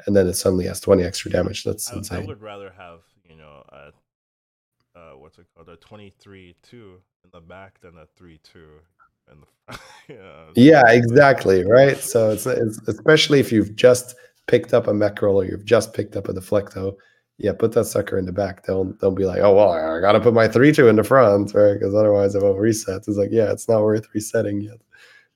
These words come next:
Speaker 1: Uh, yeah, so T L D R is,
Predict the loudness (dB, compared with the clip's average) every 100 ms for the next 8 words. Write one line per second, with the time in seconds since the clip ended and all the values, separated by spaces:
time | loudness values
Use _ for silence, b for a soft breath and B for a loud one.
0 | _ -10 -10 -10 -12 -14 -8 -8 -2 6
1 | 6 4 B B B 0 4 4 4 4
2 | 4 4 2 2 -2 -2